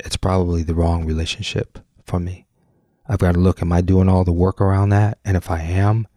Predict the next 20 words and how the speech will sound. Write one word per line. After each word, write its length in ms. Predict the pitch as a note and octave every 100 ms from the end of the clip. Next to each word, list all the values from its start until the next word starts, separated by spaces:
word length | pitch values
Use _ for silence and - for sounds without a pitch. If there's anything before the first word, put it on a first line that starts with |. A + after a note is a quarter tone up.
| _ _ _
and 100 | -
I 80 | F2
still 340 | - - F#2
don't 220 | F#2 G2+ G2
believe 400 | G2+ G#2 G#2+ G2+
that, 200 | F2 C3
"Mm, 300 | A2+ G2+ E2+
I 60 |
really 300 | E2 F#2 F2+
like 360 | D#2+ D#2+ E2 -
myself 500 | F#2+ F2+ G2+ F#2 -
and 80 | F2
I'm 120 | E2
a 60 | D#2+
better 260 | D#2+ F2+
person 460 | - - F#2 - G2
because 340 | E2+ - F#2+
of 100 | G#2+
this 220 | G2+ -
relationship," 640 | G2 G2+ - G#2 - A#2